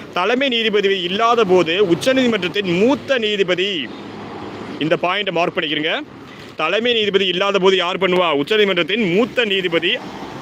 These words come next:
அப்பதவி பிரமாணத்தை செய்து வைக்கிறார். இது முக்கியமான கொஸ்டின் ஃப்ரெண்ட்ஸ். குடியரசுத் தலைவருக்கு இந்தியாவின் உச்சநீதிமன்ற தலைமை நீதிபதி பதவி பிரமாணம் செய்து வைப்பாரு. தலைமை நீதிபதி இல்லாத போது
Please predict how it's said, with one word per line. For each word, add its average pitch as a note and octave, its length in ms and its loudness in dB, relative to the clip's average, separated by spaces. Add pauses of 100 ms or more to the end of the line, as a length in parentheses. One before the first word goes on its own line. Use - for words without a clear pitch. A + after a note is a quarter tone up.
(140)
அப்பதவி F#3 500 0
பிரமாணத்தை F#3+ 560 0
செய்து F3 300 -2
வைக்கிறார். D3+ 400 -2
இது C3+ 100 -2
முக்கியமான F3 400 -2
கொஸ்டின் D3+ 300 -2
ஃப்ரெண்ட்ஸ். D#3 380 -6 (1800)
குடியரசுத் A3 300 2
தலைவருக்கு F3 560 0 (160)
இந்தியாவின் G3 420 2
உச்சநீதிமன்ற E3+ 340 2
தலைமை E3 260 -2
நீதிபதி D3+ 240 0
பதவி E3 260 -2
பிரமாணம் D3+ 300 -2
செய்து C#3 220 -2
வைப்பாரு. A#2+ 420 -2 (440)
தலைமை A3 360 2
நீதிபதி G3+ 280 0 (100)
இல்லாத A3+ 300 0 (100)
போது D#3 200 4